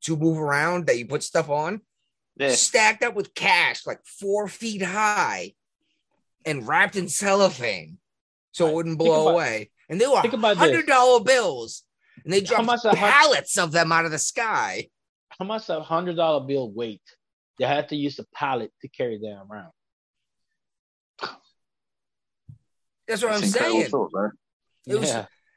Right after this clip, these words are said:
Speaker 1: no, or by pallets of cash, I, it was billions and billions of dollars in
Speaker 3: They should have
Speaker 1: cash.
Speaker 3: just used gold. It
Speaker 1: We
Speaker 3: would have been
Speaker 1: dr-,
Speaker 3: much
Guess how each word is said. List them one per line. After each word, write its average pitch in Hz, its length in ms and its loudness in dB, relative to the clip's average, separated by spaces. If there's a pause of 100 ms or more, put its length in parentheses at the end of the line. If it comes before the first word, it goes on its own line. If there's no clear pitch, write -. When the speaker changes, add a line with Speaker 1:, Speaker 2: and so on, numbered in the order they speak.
(120)
Speaker 1:
no, - 100 -16 (500)
or 180 100 2
by 170 240 -2
pallets 170 500 0
of - 60 -14
cash, 156 320 -4
I, 110 140 -4
it 127 100 -6
was 131 160 -10 (440)
billions 135 800 2
and 110 300 -4
billions 131 580 2
of 101 200 -8
dollars 98 680 0 (1080)
in 120 140 -6
Speaker 3:
They 147 60 -4
should 214 180 -2
have 170 80 2
Speaker 1:
cash. 135 240 4
Speaker 3:
just 139 120 4
used 113 80 -8
gold. 123 500 2
It 127 60 -12
Speaker 1:
We 123 40 -6
Speaker 3:
would 147 120 2
have 151 80 0
been 127 100 -2
Speaker 1:
dr-, 120 80 -6
Speaker 3:
much 117 320 -8